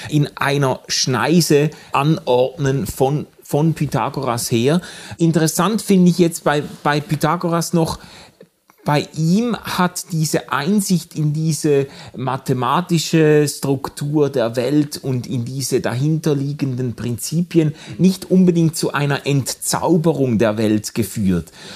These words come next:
Und das ist ja heute, würde man eher sagen, ja gut, mit fortschrittendem Einblick in die dahinterliegenden Zusammenhänge, in die Prinzipien, in das, was quasi die Wirklichkeit ausmacht oder zusammenhängt.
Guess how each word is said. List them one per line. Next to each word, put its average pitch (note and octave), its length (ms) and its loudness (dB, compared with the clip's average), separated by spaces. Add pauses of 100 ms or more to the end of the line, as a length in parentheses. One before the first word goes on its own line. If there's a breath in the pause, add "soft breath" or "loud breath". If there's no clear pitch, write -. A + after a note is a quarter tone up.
Und B2 160 0
das D#3 180 2
ist F3+ 140 0
ja D3 180 2
heute, D#3 540 2
würde D#3+ 220 2
man D#3 180 0
eher F3 320 2
sagen, D#3+ 400 0
ja C#3+ 140 -2
gut, F3 320 0
mit D#3+ 160 2
fortschrittendem D#3+ 1300 0 (560 loud breath)
Einblick F3 920 4
in F3 460 6
die E3 400 4 (140)
dahinterliegenden D#3 1120 4
Zusammenhänge, C#3 840 0
in D3+ 240 2
die D3+ 100 2
Prinzipien, D3 880 0
in C#3 200 -4
das, C#3 320 -4
was B2+ 200 -2
quasi A#2+ 440 -6
die C3+ 200 -6 (240 loud breath)
Wirklichkeit C#3 840 -2
ausmacht C3 640 -4
oder A#2 180 -4
zusammenhängt. B2+ 800 -4